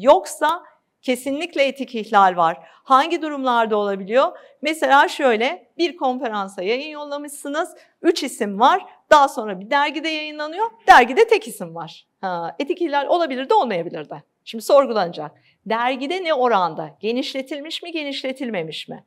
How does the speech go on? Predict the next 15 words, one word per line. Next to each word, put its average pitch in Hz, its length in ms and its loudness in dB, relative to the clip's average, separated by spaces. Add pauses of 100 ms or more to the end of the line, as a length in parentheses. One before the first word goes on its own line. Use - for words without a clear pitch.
(340)
Şimdi 226 180 -10
genişletilmiştir. 330 1200 -2 (420)
Gerçekten 294 680 2
de 277 340 0
yazarlardan 254 800 0
bir 247 60 -14
tanesi 240 440 -4
de 233 80 0
feragat 240 560 2
yazısı 226 280 -4
yazmıştır. 208 560 -2
Demiştir 254 460 -6
ki, 269 220 -8
ki 269 160 -8
oluyor, 254 460 0